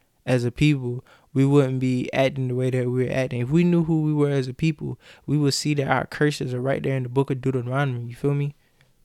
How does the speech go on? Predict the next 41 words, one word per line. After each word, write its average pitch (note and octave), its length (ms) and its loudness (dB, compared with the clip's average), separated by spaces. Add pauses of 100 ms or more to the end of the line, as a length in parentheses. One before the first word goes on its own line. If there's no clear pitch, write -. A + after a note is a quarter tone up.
(720)
We D3 160 2
would C#3 120 2
be C3+ 100 0
moving C#3 380 2
differently. B2 580 -2 (800)
But B2+ 360 2 (160)
they C#3 140 2
want C#3+ 280 0
to C3+ 80 -4
keep C#3 260 -6
us C3 140 0
misinformed. C3 680 -2
There's C3+ 140 -2
a B2+ 40 -2
book C#3 220 -4
called C3 240 -2
The B2+ 80 -6
Miseducation C3 800 -2
of B2 100 -6
the B2 60 -8
Negro C3+ 400 -2
that C3 140 0
was B2 80 -6
written C3 260 0
in, B2+ 140 0
like, B2+ 180 -2
the B2 80 -2
nineteen C3 400 -2
fifties, C#3 320 -6
nineteen C3 400 -4
sixties. C3 480 -10 (640)
Never C#3 220 2
heard C#3+ 180 2
of C3+ 60 -4
that C3+ 140 0
until C3 200 -4
I C3+ 60 -6
went C3 180 -2
off B2 120 -4
to A#2+ 60 -12
college. C3+ 540 -6